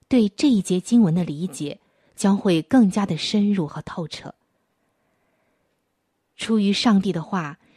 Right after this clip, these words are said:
没有一句不是带着能力的。圣经中的每一句话都是金句。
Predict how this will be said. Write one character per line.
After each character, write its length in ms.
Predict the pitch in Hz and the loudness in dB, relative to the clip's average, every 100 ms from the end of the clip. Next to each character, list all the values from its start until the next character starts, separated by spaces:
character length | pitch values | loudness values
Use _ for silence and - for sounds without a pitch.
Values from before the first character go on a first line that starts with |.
| _ | _
没 160 | 226 294 | 2 4
有 120 | 254 | 2
一 220 | 147 151 | -4 -4
句 340 | 214 - 233 160 - | -4 0 -2 -2 -6
不 100 | 175 | -6
是 140 | 220 | -4
带 180 | 220 190 | -4 -4
着 120 | 160 | -4
能 340 | 143 135 139 | -6 -6 -2
力 160 | 202 190 | 0 0
的。 180 | 131 - _ _ _ _ _ _ _ _ _ - | -6 -16 _ _ _ _ _ _ _ _ _ -10
圣 300 | - 302 262 | -2 0 2
经 200 | 302 294 | 0 2
中 160 | 311 | 2
的 100 | 262 | 4
每 160 | 170 143 | 2 -2
一 160 | 147 | -8
句 140 | 170 202 | -4 -4
话 360 | - 185 143 _ _ _ | -4 -8 -10 _ _ _
都 100 | - | -2
是 140 | 208 175 | 0 -2
金 400 | - 226 220 214 | 2 6 6 6
句。 260 | - 165 | -2 -12